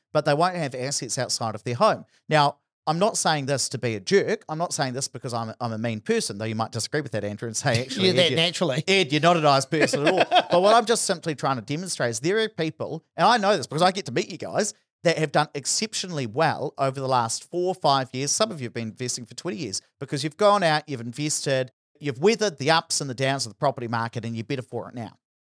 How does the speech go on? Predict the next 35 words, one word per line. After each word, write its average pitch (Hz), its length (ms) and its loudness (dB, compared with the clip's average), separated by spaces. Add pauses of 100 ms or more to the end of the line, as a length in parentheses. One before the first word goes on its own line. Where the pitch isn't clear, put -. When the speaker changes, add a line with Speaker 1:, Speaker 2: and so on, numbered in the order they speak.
(240)
Speaker 1:
And 156 180 -2
there 165 140 4
are 156 120 2
some 220 200 0
of 180 260 -6
the 160 100 -4
others 165 340 -2 (300)
who, 151 380 2 (340)
they're - 100 -6
always 170 300 4
in 135 80 -4
that 123 160 -4
thinking 170 560 -6
zone 90 480 -8 (260)
where 131 440 2 (200)
you're 151 100 -4
thinking 202 240 0
too 135 180 -6
much, 151 280 0
and 143 120 -8
because 185 260 -4
of 165 40 -12
that, 139 180 0 (280)
you're 156 100 -2
missing 190 320 0
out 120 140 -2
on 131 100 -6
that 120 160 -2
opportunity 123 600 -6
and 143 100 -2
will 123 100 -4
be 120 140 -4
poorer 123 320 -6
for 110 280 -6
it. - 40 -12